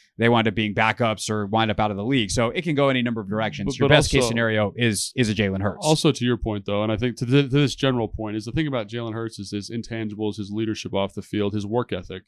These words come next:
Speaker 1: Yeah.
Speaker 2: And he was able to develop. There were times his rookie year or the, his first year starting where I thought, "There's no way he can progress. This is gonna be a fatal flaw, flaw for a long time." And every single week, he got a little bit better at it. And you see those improvements from Sam, which
Speaker 1: Yeah.
Speaker 2: is very, very encouraging. So,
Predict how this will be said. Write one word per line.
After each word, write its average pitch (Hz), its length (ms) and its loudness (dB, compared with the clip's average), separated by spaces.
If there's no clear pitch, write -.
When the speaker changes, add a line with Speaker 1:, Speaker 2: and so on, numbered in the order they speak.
Speaker 1:
Yeah. 101 320 0
Speaker 2:
And 113 80 0
he 131 60 8
was 127 140 2
able 117 200 0
to 104 100 -10
develop. 107 380 0
There 139 100 4
were 135 80 2
times 127 540 -4
his 113 160 -6
rookie 117 240 -6
year 113 240 -2
or 107 40 -2
the, 101 120 -4
his 104 140 -6
first 120 260 -4
year 110 80 -2
starting 117 320 -2
where 104 100 -4
I 98 40 -6
thought, 104 240 -4
"There's 107 180 -6
no 123 220 6
way 113 260 2
he 104 100 0
can 107 140 -2
progress. 110 440 -2
This 104 120 -6
is 104 100 -8
gonna 113 160 -2
be 104 120 0
a 101 40 -2
fatal 107 300 0
flaw, 98 240 -4
flaw - 380 -4
for - 100 -12
a 101 60 -6
long 104 180 -4
time." 104 240 -6
And 95 180 -8
every 120 460 -4
single 107 640 -4
week, 123 440 0
he 113 100 -4
got 113 140 2
a - 20 2
little 107 140 0
bit 95 60 -4
better 98 200 -2
at 95 140 -4
it. 98 80 -10
And 117 120 -2
you 117 120 0
see 165 260 -6
those 135 220 -4
improvements 110 500 -8
from 98 160 -12
Sam, 113 320 -4
which 95 100 -8
Speaker 1:
Yeah. 107 200 8
Speaker 2:
is 95 60 -2
very, 139 200 4
very 117 320 2
encouraging. 90 540 -6
So, 123 320 4